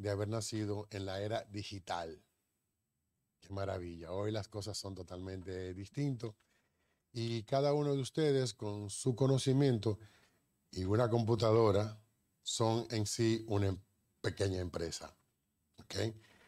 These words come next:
No todo el mundo tiene que ser empresario, porque si todo el mundo fuera empresario no habría,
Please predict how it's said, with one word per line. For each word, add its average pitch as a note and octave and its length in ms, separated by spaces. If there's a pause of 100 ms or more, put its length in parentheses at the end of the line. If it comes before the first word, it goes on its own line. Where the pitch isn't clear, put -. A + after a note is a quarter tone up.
(180)
No C#3+ 200
todo G3 120
el G3 60
mundo F3+ 340
tiene C#3 200
que B2+ 100
ser B2 320
empresario, G#2 920 (100)
porque F#2 240
si F2+ 160
todo G2+ 140
el G#2 60
mundo A2+ 180
fuera A#2 160
empresario A#2 480
no A2 140
habría, G#2 560